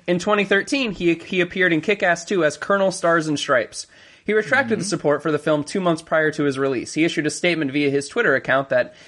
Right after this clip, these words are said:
Speaker 1: "In light of the shootings at Sandy Hook Elementary, now in all good conscience I cannot support that level of violence." Carrey reprised his role as Lloyd Christmas in Dumb and Dumber Two.
Speaker 2: <laughs> Okay, so <laughs> I,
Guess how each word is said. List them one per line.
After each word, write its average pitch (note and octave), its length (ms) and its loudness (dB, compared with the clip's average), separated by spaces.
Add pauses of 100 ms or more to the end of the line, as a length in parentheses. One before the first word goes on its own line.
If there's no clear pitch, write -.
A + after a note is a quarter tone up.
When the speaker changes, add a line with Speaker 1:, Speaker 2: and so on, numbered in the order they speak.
(100)
Speaker 1:
"In F#3 160 0
light G3 200 2
of D#3 100 -2
the D3 60 2
shootings F3 400 0
at A#2+ 100 -6
Sandy D3+ 240 2
Hook D3 180 -2
Elementary, C#3 600 0
now C3+ 180 2
in C#3+ 80 2
all D3+ 140 2
good C#3+ 160 -4
conscience D3+ 380 -2
I E3 60 4
cannot C#3 300 0
support C#3+ 280 0
that C3 120 2
level B2+ 240 -2
of A#2+ 80 -6
violence." B2 420 0
Carrey G3+ 260 2 (120)
reprised D#3+ 320 0
his C#3+ 120 0
role C#3+ 220 4
as C3+ 140 -2
Lloyd C#3+ 200 2
Christmas C3+ 380 -2
in B2+ 100 -4
Dumb B2+ 160 0
and B2+ 60 -2
Dumber B2 240 0
Two. A#2+ 360 -4
Speaker 2:
<laughs> - 40 -12 (1600)
Okay, C#4+ 340 0
so C#4+ 500 -2
<laughs> - 1700 -12
I, E4+ 680 -4